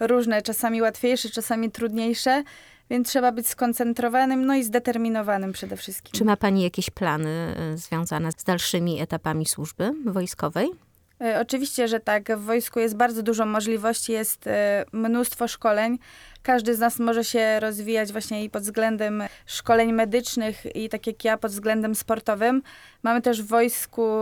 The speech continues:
Speaker 1: e, zgrupowanie Wojownik Niezłomny, do którego, e, należę, i tam mogę swoją dyscyplinę karate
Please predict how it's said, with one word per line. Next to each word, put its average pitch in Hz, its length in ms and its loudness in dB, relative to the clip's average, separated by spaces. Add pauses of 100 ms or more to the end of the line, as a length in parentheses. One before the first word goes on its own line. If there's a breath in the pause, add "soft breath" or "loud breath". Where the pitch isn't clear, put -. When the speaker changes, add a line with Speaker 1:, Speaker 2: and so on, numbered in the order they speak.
(140)
Speaker 1:
e, 208 280 0
zgrupowanie 214 640 -2
Wojownik 208 480 -2
Niezłomny, 208 480 -4
do 208 80 -6
którego, 208 600 -2
e, 202 220 -2
należę, 208 640 0
i 240 100 -6
tam 262 220 4
mogę 247 400 4
swoją 240 280 4
dyscyplinę 240 580 0
karate 240 600 4